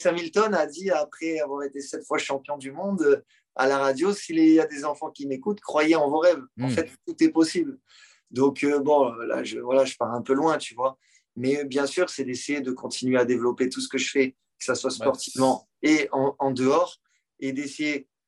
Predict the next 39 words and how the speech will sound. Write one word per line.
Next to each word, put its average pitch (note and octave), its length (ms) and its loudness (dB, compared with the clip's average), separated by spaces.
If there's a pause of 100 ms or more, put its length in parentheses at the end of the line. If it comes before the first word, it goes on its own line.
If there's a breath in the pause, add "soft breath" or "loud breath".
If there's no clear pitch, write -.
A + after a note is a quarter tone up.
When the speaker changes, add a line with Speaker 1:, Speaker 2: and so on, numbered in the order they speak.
(180)
Speaker 1:
toujours F#3 300 2
de E3+ 100 2
kiffer E3 300 -4
le E3+ 80 -4
plus C3+ 160 -8
important, C3+ 420 -2
que - 120 -20
ce C3+ 80 -8
soit C#3+ 160 -2
des C3+ 120 0
projets C#3 260 -2
passion. D3 260 0
Si - 160 -10
ça F3+ 120 2
me E3+ 60 -6
passionne F3+ 320 -2
plus, F#3 160 -16
t'inquiète D#3+ 300 -10
que C#3 100 -6
je C3+ 100 -6
fais - 120 -6
pas D3 160 -2 (140)
plus E3 120 -6
de D3 60 -8
vidéos D3 280 0
YouTube C#3+ 320 2
et C3+ 40 0
j'arrêterai C3 380 0
le A2+ 60 -2
Speaker 2:
Mhm. G#2+ 80 -2
Speaker 1:
foot. - 120 -18 (560)
Donc, B2+ 240 -6
euh, B2+ 160 2 (760)
faut C#3 120 2
que C3+ 60 -8
ça C3 100 0
reste C3 200 0
ma B2+ 100 -2
passion. D3+ 460 -4